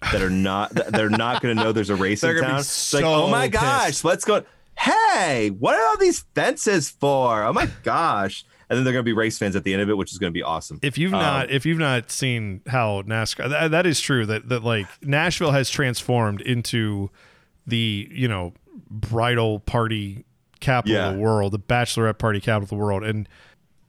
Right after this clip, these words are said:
Speaker 2: now will be transformed into a, I don't know, a temple of speed for a weekend. I, I'm, I
Speaker 1: Yeah,
Speaker 2: don't know.
Speaker 1: they're
Speaker 2: I'm
Speaker 1: gonna
Speaker 2: trying
Speaker 1: have
Speaker 2: to
Speaker 1: to, they're gonna have to share the,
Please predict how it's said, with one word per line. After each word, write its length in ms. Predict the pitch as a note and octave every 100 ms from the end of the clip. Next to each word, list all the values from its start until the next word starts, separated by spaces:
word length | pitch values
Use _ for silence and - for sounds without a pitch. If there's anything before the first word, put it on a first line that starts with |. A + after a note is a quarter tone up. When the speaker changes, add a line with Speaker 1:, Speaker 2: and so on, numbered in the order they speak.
| _ _
Speaker 2:
now 280 | B2+ D#3 E3
will 120 | D#3+
be 160 | D3 C#3
transformed 640 | - C#3+ B2+ - C3+ C3 A#2+
into 760 | C3 B2+ - C3+ A#2+ A2+ A2 -
a, 480 | B2+ A#2+ A2+ G2+ A2 _ _ _ _ _
I 180 | G2+ G2
don't 140 | F#2+
know, 160 | E2+ E2+
a 40 | E2+
temple 460 | - D3+ D3+ E3+
of 100 | C#3+
speed 640 | - - D#3+ F3+ A#3 B3 A3
for 240 | - G#3
a 40 |
weekend. 480 | A3+ B3+ B3 C4 B3
I, 360 | G#3+ F3 F3 C#3+
I'm, 140 | D#3
I 120 | - E3
Speaker 1:
Yeah, 60 |
Speaker 2:
don't 120 | E3
know. 60 | C#3
Speaker 1:
they're 80 | A2+
Speaker 2:
I'm 20 |
Speaker 1:
gonna 140 | A2+ E3
Speaker 2:
trying 100 | F3
Speaker 1:
have 60 | C3+
Speaker 2:
to 80 | D3+
Speaker 1:
to, 40 |
they're 100 | A#2+
gonna 80 | A#2+
have 60 | G#3
to 80 | F3+
share 280 | - C#3+ D#3+
the, 180 | E3